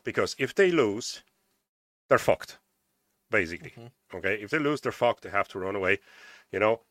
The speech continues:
Speaker 1: just remember, this is the group, Nazis and German people. You know, you know, we have the German people under influence of Nazis themselves.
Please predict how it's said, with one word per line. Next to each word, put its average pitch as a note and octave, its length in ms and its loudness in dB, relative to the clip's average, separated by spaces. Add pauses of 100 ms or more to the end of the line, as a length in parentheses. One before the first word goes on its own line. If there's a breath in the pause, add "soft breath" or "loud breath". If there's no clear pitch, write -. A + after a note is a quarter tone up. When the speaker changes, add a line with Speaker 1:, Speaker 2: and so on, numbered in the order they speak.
Speaker 1:
just - 240 -12
remember, A#2+ 480 -2 (920)
this C3 180 0
is C#3+ 80 -10
the C#3+ 120 -12
group, C3 520 -4 (720)
Nazis A2+ 680 -2
and G2 200 -12 (100)
German A#2 440 -4
people. G2 460 -12
You G2 120 -10
know, G#2 280 -4 (380)
you G2+ 140 -6
know, G#2 320 -4
we G#2 140 -2
have A2 160 -2
the - 60 -20
German A#2 260 -2
people A2 240 -6
under G#2 260 -4
influence G2+ 420 -6
of F2+ 100 -12
Nazis G2 480 -6 (120)
themselves. F2+ 540 -6